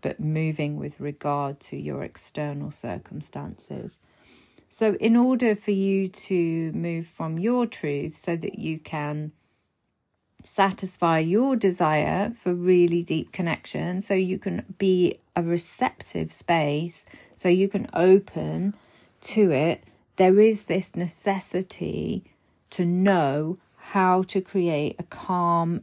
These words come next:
centered equilibrium within. And in the book that I wrote about relating and connection, um, magic and ordinariness,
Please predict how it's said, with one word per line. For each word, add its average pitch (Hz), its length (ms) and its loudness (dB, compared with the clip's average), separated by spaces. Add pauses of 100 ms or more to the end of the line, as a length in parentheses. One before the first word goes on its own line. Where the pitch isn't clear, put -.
centered 160 840 -4
equilibrium 156 1080 -6
within. 151 680 -4 (1120)
And 170 280 4
in 208 200 6
the 214 80 6
book 208 380 2
that 175 180 2
I 156 120 4
wrote 151 420 2
about 151 640 0 (220)
relating 151 640 0
and 143 120 -4
connection, 156 960 -4 (200)
um, 151 680 -2 (460)
magic 160 400 -2
and 151 140 -2
ordinariness, 147 960 0